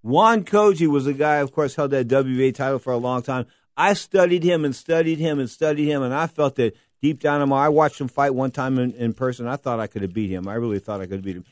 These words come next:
Anyway, changing the subject from Koji to Jack Johnson. Now, you brought up the fact that Donald, you brought up Donald Trump,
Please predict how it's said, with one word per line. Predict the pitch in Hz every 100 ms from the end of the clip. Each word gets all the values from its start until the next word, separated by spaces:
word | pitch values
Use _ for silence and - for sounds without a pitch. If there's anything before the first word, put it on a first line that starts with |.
| _
Anyway, | 185 190 165 - _
changing | 208 220 185
the | 185
subject | 202 190 175 165
from | - 143
Koji | - 180 165 151 131 _ _
to | 151
Jack | 127 151 190 196
Johnson. | - 170 139 110 101
Now, | 120
you | 156 175
brought | 196 220
up | 226
the | 202
fact | 180 196 180
that | 165
Donald, | 127 165 165 131
you |
brought | 131 165 175
up | 160 113
Donald | 143 147 139
Trump, | - 135